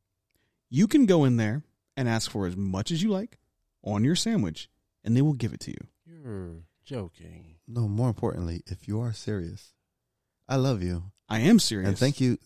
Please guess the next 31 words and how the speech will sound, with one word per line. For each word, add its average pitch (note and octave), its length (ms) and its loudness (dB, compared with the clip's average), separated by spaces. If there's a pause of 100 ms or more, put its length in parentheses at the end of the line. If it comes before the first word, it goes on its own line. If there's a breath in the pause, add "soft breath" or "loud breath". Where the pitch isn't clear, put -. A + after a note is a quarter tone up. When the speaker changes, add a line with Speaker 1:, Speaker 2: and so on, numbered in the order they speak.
Speaker 3:
thank C3+ 180 0
you C3 80 -2
for A2+ 100 -4
bringing G#2+ 240 0
this G2+ 120 -2
to G#2+ 100 -4
our F#2 100 -2
attention. F#2+ 480 -4 (260)
Speaker 1:
I B2 120 0
tested D#3+ 440 -2
this F#2 340 -8 (180)
after G#2 240 -8
I G2+ 80 -4
heard B2+ 200 -2
it G#2 140 -6 (760)
and A#2+ 160 2
was A2 120 2
able A2 180 0
to - 60 -8
take G2+ 140 -6
some G#2+ 140 -4
bacon F#2 280 -8
home. D3 300 -8
I, G#2+ 120 -6
it G#2 40 -4
was G#2+ 120 -4
more A2+ 160 0
than B2 120 -4
I B2 60 -2
could C#3+ 120 -6
eat. B2+ 140 -8